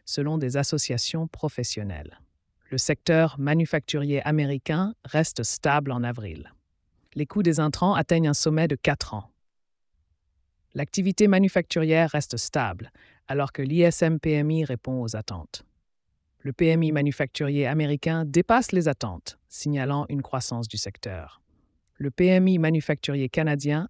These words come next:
atteint son plus haut niveau en près de quatre ans grâce au stock lié à la guerre.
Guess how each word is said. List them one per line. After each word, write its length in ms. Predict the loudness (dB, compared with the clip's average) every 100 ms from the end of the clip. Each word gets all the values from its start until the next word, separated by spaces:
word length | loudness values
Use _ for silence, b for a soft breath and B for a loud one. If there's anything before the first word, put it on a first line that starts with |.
| -8
atteint 280 | -6 -4 -2
son 180 | -4
plus 240 | -6 0 2
haut 80 | 2
niveau 380 | 0 -2 -2 -4
en 100 | -8
près 220 | -4 -4
de 80 | -2
quatre 360 | -2 -4 -4
ans 160 | -6 -6 b b b
grâce 400 | -8 0 0 2
au 40 | -4
stock 360 | -2 -4 -4
lié 240 | -8 -6 -4
à 80 | -6
la 100 | -8
guerre. 460 | -10 -12 -16 -20